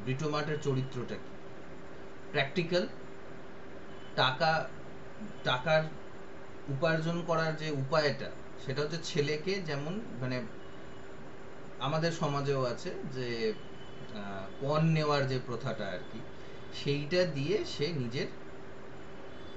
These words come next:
ফ্যামিলিটাকে চালাতে চাইছে। বলছে যে চারটে ঘর তো আমি চালাতে পারবো না, তাই জন্য নিজের, নিজের ব্যাপার স্যাপার নিজেদেরকে এখন ঠিক করে নিতে হবে আর কি।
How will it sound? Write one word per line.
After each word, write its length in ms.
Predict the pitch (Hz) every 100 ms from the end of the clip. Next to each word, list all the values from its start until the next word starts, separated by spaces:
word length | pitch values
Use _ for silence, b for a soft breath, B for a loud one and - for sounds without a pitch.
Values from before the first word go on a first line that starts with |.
| - - - -
ফ্যামিলিটাকে 760 | - 131 151 160 156 113 - 233 - - - -
চালাতে 360 | - 123 127 131
চাইছে। 300 | 143 139 196
বলছে 320 | 175 156 175
যে 320 | 160 160 143 123 - - - -
চারটে 400 | 123 113 143 135 113
ঘর 160 | 127 131 131
তো 80 | 139
আমি 180 | 139
চালাতে 300 | 131 120 117
পারবো 300 | 135 139 156
না, 160 | 202 117 95 - - - - - - - -
তাই 140 | 123 123
জন্য 460 | 143 151 226 427 - - - - - - - - -
নিজের, 260 | 143 151 175
নিজের 340 | 156 156 160 160 - - - - - - - 123
ব্যাপার 240 | 120 120 135
স্যাপার 340 | 147 135 185 -
নিজেদেরকে 540 | 127 120 127 127 - 208
এখন 300 | - 165 262 -
ঠিক 120 | 127 -
করে 160 | 123 123
নিতে 220 | 123 196
হবে 280 | 123 101 98
আর 100 | 87
কি। 240 | - -